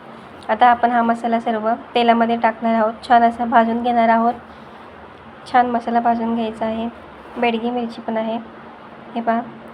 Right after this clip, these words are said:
छान आपण मसाला भाजून घेणार आहोत आता तेलावर थोडा वेळ.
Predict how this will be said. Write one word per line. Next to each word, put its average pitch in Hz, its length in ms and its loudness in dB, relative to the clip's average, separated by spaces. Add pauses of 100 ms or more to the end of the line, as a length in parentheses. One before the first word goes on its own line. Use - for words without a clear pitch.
(120)
छान 247 140 4
आपण 233 200 0
मसाला 233 320 0
भाजून 226 320 0
घेणार 233 220 0
आहोत 208 220 -2
आता 214 200 -2 (1000)
तेलावर 220 380 2
थोडा 220 300 0
वेळ. 220 160 0